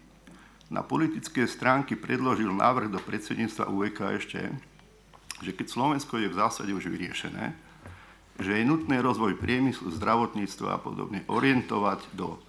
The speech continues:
pohraničia v Čechách a na Morave. Súdruh Dubček povedal, že sú tu iné zaostalejšie oblasti na Slovensku."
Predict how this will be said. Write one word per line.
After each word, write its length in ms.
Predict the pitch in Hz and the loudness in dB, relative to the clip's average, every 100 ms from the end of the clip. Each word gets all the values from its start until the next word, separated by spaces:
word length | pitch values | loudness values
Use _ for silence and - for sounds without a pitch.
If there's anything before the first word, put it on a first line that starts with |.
| - - | -18 -2
pohraničia 880 | 113 110 139 139 131 - 107 98 - | 0 4 6 6 6 2 0 0 -2
v 60 | |
Čechách 320 | - 117 117 117 | -2 0 2 2
a 80 | |
na 80 | 123 | 2
Morave. 400 | 113 98 87 - - - - - - - - - - - - - - - | 2 0 -2 -10 -18 -20 -20 -20 -20 -20 -20 -20 -20 -20 -20 -20 -20 -6
Súdruh 320 | - 147 131 | -2 4 4
Dubček 320 | 123 - 120 | 4 0 -4
povedal, 400 | - 120 110 110 | 0 2 6 6
že 80 | 120 | 4
sú 240 | - 113 | 2 -2
tu 160 | - 101 | -2 0
iné 240 | 120 113 | 2 0
zaostalejšie 720 | 104 107 101 - 98 95 - 95 | 2 0 0 -2 -2 -2 -4 -4
oblasti 560 | 95 101 92 - 92 - - | -2 -2 -2 -2 -6 -6 -6
na 160 | 90 | -6
Slovensku." 560 | - - - 82 - | -6 -10 -10 -12 -14